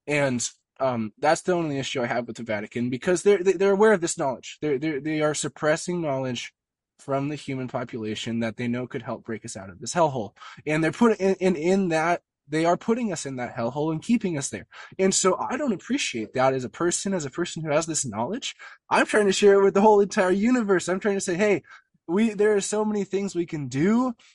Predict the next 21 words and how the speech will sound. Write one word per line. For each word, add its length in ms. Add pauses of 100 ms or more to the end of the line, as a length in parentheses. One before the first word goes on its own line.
Let's 180
start 260
doing 260
it 100
together." 580
And 260
there 440
are 180
so 200
many 160
people 300
with 180
billions 340
of 60
dollars 420
who 140
are 100
aware 380
of 140
these 260
things 520